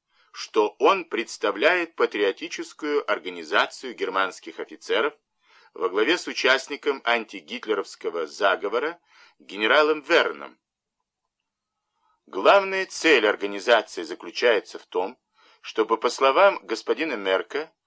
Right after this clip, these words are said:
представившегося мне Лорхом, остановить проникновение русских на Запад.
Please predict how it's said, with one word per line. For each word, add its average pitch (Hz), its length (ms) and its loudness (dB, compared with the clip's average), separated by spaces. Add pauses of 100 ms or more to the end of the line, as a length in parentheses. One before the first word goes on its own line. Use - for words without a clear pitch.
(240)
представившегося 110 1080 0
мне 85 200 -10
Лорхом, 80 520 -6 (520)
остановить 165 840 0
проникновение 107 760 -4
русских 131 400 -10
на 131 120 -10
Запад. - 340 -6